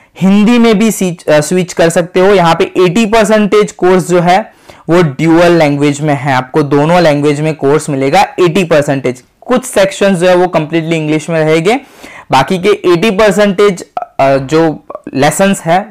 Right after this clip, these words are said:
वो ड्यूअल लैंग्वेज में अवेलेबल है। तो ये है कंप्लीट ग्रामर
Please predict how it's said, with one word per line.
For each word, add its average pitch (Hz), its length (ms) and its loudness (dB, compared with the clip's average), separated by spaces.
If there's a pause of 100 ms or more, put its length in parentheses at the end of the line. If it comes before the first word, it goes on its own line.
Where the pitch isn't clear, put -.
वो 160 300 0
ड्यूअल 139 340 0
लैंग्वेज 139 340 0
में 180 120 0
अवेलेबल 127 560 -2 (120)
है। - 300 -4 (640)
तो 147 60 0
ये 190 220 4
है 214 200 2
कंप्लीट 185 840 -2
ग्रामर 143 520 2